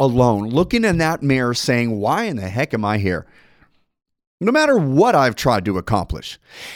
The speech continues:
And if that's not been you, you know what, my friend? Maybe you're lying to yourself. And I'm not, I'm not judging you. I'm, I'm, I'm telling you, I think this is the truth that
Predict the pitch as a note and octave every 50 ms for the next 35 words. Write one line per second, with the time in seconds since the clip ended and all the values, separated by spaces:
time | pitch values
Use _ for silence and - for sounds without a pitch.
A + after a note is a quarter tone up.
0 | - - - E3+ F3 F3+ F3 F3 - A3 C4+ D4+ D4 - C4+ C4 C4 A3+ D3+ F3+
1 | F3 E3 D#3 D3+ F3 G#3 G#3 G3+ G3 - - B2 D3 E3 E3+ E3+ D#3+ D#3+ E3+ D#3
2 | D3+ D3+ D3 - - D#3 D3+ D3+ C#3+ - - - C3+ D#3+ G3+ G#3 G#3 G3+ E3+ B2+
3 | A#2 A#2 A2+ A2 G#2 F#2+ F2+ F2 E2+ E2 D#2 - - D#2 D2 - - - - _
4 | _ _ _ _ _ _ _ _ _ _ _ _ _ _ _ - - - - _
5 | _ _ _ _ - E3+ F3+ G#3 A3 A#3+ C#4 B3 - - - D#3 F3+ A3 C4+ -
6 | D#3+ A2 D3 D#3 D3+ B2+ B2 A2+ G#2 G#2 G2+ G2+ - - A#2 A#2+ A#2 - B2+ C3
7 | B2 - - B2+ B2+ C3+ - - - A3 A#3+ A#3+ G#3+ E3 D3 C3+ C3 C#3 C3+ -
8 | - - A3+ A3+ G#3+ D#3 D3+ D3 G3+ B3 E4 - - C4+ C4 C4 C#4 - - _
9 | _ _ _ _ _ _ - D3+ C#3+ B2 - - - G3 F3+ B2 G#2+ A2 - -
10 | G#2+ A2 B2 A2 A2 G#2+ -